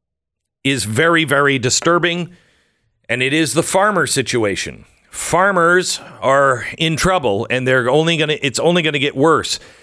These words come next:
The F D A, uh, now in the seven hundred and fifty billion dollar, um, uh,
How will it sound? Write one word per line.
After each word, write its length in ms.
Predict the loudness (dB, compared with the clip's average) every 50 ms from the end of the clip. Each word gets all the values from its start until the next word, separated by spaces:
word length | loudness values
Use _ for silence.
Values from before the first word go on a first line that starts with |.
| -20 _ _ _ -2
The 180 | 0 2 2
F 180 | 2 0 0 -2
D 220 | -2 0 0 2
A, 400 | 2 0 0 0 0 0 0 -2
uh, 360 | -2 -2 0 0 2 0 0 -2 -4 -4
now 340 | -2 -2 0 0 0 0 0
in 320 | -2 -2 -2 0 -2 -2 -2
the 180 | -2 -2 -2
seven 320 | -2 -2 -2 -2 0 0 0
hundred 280 | 0 0 -2 -2 -4
and 180 | -6 -6 -8 -8
fifty 580 | -4 -2 -2 -2 -2 -4 -4 -4 -2 -2 -2 -4
billion 1040 | -6 -8 -12 -16 -18 -20 -6 0 2 2 4 4 4 2 2 0 0 0 -2 0 0
dollar, 540 | 2 2 2 2 2 2 2 2 0 -4 -8 -20 -20 -20 _ _ _ _ _ _
um, 640 | 0 2 2 2 2 2 2 0 -2 -4 -8 -12 -6 -2
uh, 380 | -2 0 0 0 -2 -4 -6